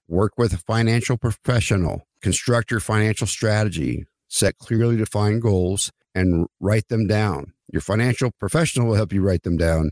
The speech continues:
But if you haven't met with one, then you should write them down and then take them to your financial professional. And then the other thing about your goals is you need to socialize 'em. You socialize 'em with your spouse. You socialize 'em with your financial service professional,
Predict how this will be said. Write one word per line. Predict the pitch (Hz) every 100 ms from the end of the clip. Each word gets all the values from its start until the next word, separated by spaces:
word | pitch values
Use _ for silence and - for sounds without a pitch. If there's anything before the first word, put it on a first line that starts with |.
| - -
But | 85
if | 80 82
you | 85 80
haven't | 101 110 123 - 113
met | 156 113
with | 98 92
one, | 90 87 85
then | 95
you | 87 92 113 151
should | - 104
write | 92 -
them | 80
down | 71 55 - - -
and | 113
then | 151
take | 139 147
them | 135 117
to | 110 120
your | 110
financial | 107 107 98 95
professional. | 85 95 87 - - - _ 95
And | 101
then | 110
the | 139
other | 165
thing | - 113
about | 98 90 - -
your | 90 87
goals | 90 82 90 101
is | 90
you | 104
need | 120
to | 123
socialize | - 147 147 - 82 71 -
'em. | - - -
You |
socialize | - 95 90 90 85 87
'em | 90 92
with | 78
your | 82 78
spouse. | - 110 107 - - -
You | -
socialize | - 90 98 78 78 76
'em | 78 76
with | 69
your | 67
financial | - 71 73 78 -
service | - 113 120
professional, | 95 92 107 101 - 98